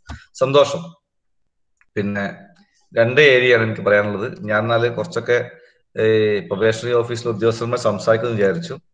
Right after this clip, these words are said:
നേരെ സ്വാഗതം പറഞ്ഞ് എനിക്ക് തന്നിട്ടുണ്ട്. ജിനോ, ജിനോ പോലും സംസാരിച്ചിട്ടില്ല, എനിക്ക് തന്നിട്ടുണ്ട്. Let's see.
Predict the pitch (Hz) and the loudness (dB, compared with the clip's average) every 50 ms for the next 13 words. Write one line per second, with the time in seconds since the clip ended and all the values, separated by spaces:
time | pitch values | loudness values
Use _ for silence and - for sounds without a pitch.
0 | _ _ _ - 107 107 110 110 120 117 120 110 107 110 113 113 113 110 110 113 | _ _ _ -6 -2 0 2 2 2 0 0 0 -2 0 -2 -2 -2 -2 0 -2
1 | 107 104 113 107 104 98 104 104 101 104 104 101 104 107 104 107 - 120 120 113 | -2 -4 -4 -4 -4 -4 -4 -6 -6 -6 -4 -2 -2 -2 -2 -2 -4 -2 0 2
2 | 120 127 123 131 135 135 131 - 127 110 - 120 110 117 113 110 104 95 92 85 | 2 2 2 2 0 0 0 -2 -4 -2 -2 -2 -2 -2 -4 -6 -4 -4 -4 -4
3 | 87 - - _ _ - _ _ _ _ _ _ _ _ - - - - - - | -6 -8 -14 _ _ -20 _ _ _ _ _ _ _ _ -10 -10 -10 -12 -18 -18
4 | - - _ - - 127 120 127 123 120 117 117 113 113 107 95 92 85 - _ | -20 -20 _ -10 -8 -6 -2 2 2 2 2 0 -2 -2 -2 -4 -4 -6 -8 _
5 | _ _ _ - - - - - - 160 165 170 - - 170 | _ _ _ -20 -20 -20 -20 -8 -4 -4 -2 -2 -2 -4 -4